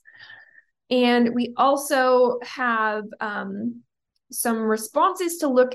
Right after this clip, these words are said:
at regarding what is being focused on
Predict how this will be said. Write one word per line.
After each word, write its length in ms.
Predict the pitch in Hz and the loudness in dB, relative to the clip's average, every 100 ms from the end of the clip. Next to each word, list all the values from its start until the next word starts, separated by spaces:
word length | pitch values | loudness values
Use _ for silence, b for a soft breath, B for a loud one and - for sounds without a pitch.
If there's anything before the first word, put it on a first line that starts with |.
| - | -2
at 380 | 226 220 214 - | 2 2 2 -2
regarding 1040 | 240 220 226 220 220 220 214 214 214 233 - _ _ _ _ _ _ _ | -6 -4 -2 0 0 0 -2 -4 -6 -8 -16 _ _ _ _ _ _ _
what 480 | 220 208 247 254 - - _ | -4 2 4 2 -2 -14 _
is 160 | 254 202 | -4 -4
being 360 | 233 226 214 - - - | -4 -4 -4 -8 -14 -2
focused 460 | 277 285 254 - | -2 -2 -8 -6
on 580 | 226 202 196 202 202 233 | -4 -4 -6 -6 -6 -10